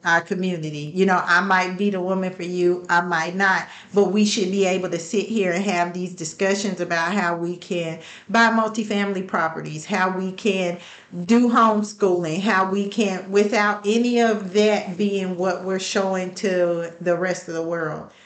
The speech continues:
I really feel like black people have showed the whole entire rest of the world their ass, whether it was drugs in our community,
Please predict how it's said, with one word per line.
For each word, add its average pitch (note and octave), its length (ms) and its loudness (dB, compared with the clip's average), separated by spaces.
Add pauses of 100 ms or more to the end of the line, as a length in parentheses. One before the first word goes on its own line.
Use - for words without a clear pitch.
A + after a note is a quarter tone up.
(180)
I G3 140 4
really B3 500 4
feel C4 320 0
like A3+ 300 4
black A3 260 0
people A3+ 240 2
have G3 100 2
showed G#3 500 4
the F#3 100 2
whole G#3 320 4
entire G3 420 2
rest G3+ 220 0
of F#3 40 -10
the F3+ 80 -2
world F#3 300 0
their E3+ 280 -2
ass, E3+ 460 -2
whether F3+ 240 -2
it F3+ 140 -2
was F3 180 -4
drugs G#3 420 2
in G3+ 120 -2
our G3 140 0
community, G3 720 -2